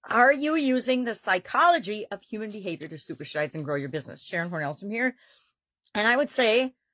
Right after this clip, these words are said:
I might be doing it a little bit now, but up until this point, I probably have very seldom consciously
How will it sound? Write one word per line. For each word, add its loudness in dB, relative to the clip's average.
I -12
might -6
be 0
doing 0
it -6
a -4
little -2
bit -6
now, 2
but -2
up -2
until -2
this 2
point, -2
I -2
probably 0
have -2
very 4
seldom -2
consciously -2